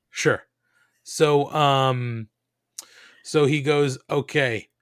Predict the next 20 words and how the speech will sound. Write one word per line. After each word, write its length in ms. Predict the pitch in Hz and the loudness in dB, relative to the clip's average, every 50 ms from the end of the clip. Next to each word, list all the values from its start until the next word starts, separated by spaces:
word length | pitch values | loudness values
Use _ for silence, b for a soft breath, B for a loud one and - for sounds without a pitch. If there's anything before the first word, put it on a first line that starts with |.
| _ _ _ - | _ _ _ -6
uh, 320 | 147 127 123 123 120 120 | -4 -2 -2 0 -2 -2
Giordano's 680 | 107 - - 139 147 147 139 127 156 160 160 165 160 143 | -4 -6 -6 -4 -4 -4 -2 -2 -2 0 0 0 0 -2
is 140 | 139 127 131 | -2 -2 -2
open 320 | 147 139 131 - 135 123 110 | -2 -2 -2 -4 -6 -6 -8
till 760 | - - 139 131 127 127 127 123 123 120 117 117 113 - _ _ _ _ _ _ _ _ | -6 -6 -2 -2 0 0 0 0 -2 -2 -2 -4 -6 -8 _ _ _ _ _ _ _ _
ten. 520 | - - - 165 156 131 98 85 80 76 _ _ _ _ _ _ _ _ _ _ _ _ _ | -10 -6 -4 -2 -2 -2 -2 -4 -12 -20 _ _ _ _ _ _ _ _ _ _ _ _ _
We're 200 | - 131 139 139 | -8 -6 -6 -6
slated 400 | - - 160 151 147 139 139 120 | -4 0 0 0 0 0 -4 -6
to 80 | - 147 | -6 -4
get 220 | 123 139 131 127 | 0 0 0 0
in 120 | 127 120 120 | 0 -2 -4
at 160 | 123 - - | -8 -8 -4
nine, 520 | 143 151 151 147 143 143 143 139 131 110 - _ _ _ _ _ - | -2 0 0 0 0 -2 -2 -4 -6 -8 -12 _ _ _ _ _ -18
plenty 380 | - - 139 127 123 120 117 113 | -6 -2 -2 -2 0 0 -2 -4
of 100 | 107 - | -4 -6
time." 320 | - 113 92 82 76 - _ _ _ _ _ _ _ _ _ _ _ _ _ _ _ _ _ _ _ _ _ _ _ _ | -10 -14 -14 -14 -18 -20 _ _ _ _ _ _ _ _ _ _ _ _ _ _ _ _ _ _ _ _ _ _ _ _
So 160 | - - 135 | -10 -6 -4
we're 100 | 123 131 | -2 -2
getting 380 | 117 120 165 180 185 185 170 151 | 0 4 4 4 4 4 2 0
there. 420 | 143 127 127 123 120 120 113 - | -2 -2 -2 -2 -2 -4 -6 -10